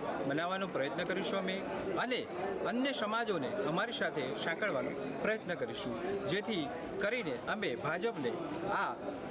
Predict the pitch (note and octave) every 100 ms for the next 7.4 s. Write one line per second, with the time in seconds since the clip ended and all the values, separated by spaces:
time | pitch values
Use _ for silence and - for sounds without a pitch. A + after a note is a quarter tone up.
0 | - D#3+ - A3 G3 F3+ E3 D#3 D3 -
1 | A3 G#3 F#3+ F3+ F3+ E3+ D#3 C3+ C#3 G#3
2 | - A#2+ G#2+ E3 E3 D3 F#3 A3+ F3+ C3+
3 | B2 A#2+ - - C#3+ D#3+ - A3 F3+ D#3
4 | E3 - A#3 A3+ G3+ - F3 F#3 - B3
5 | G3+ - - - D#3+ G3+ G#3 C3+ E3 -
6 | C#3+ D#3+ G#3 C#3 D3+ - G3 G3+ F3 C#3+
7 | C3 C#3 C#3 F#3